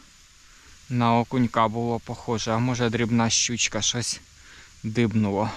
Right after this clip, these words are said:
Комплект чувствіті-, <laughs> розвернулася, кажу, комплект чувствительний. До восьми грам дрин,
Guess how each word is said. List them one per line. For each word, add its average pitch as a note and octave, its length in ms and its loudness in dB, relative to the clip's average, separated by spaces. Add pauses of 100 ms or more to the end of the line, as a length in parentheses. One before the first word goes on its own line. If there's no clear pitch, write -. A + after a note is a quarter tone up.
(100)
Комплект B2 560 0
чувствіті-, D3 760 2
<laughs> C#4 1800 2
розвернулася, B2+ 1200 4
кажу, A#2 320 -2
комплект C3+ 680 0
чувствительний. B2+ 1040 2 (1500)
До B2+ 240 4
восьми C3+ 400 2
грам B2+ 480 4
дрин, D#3 340 2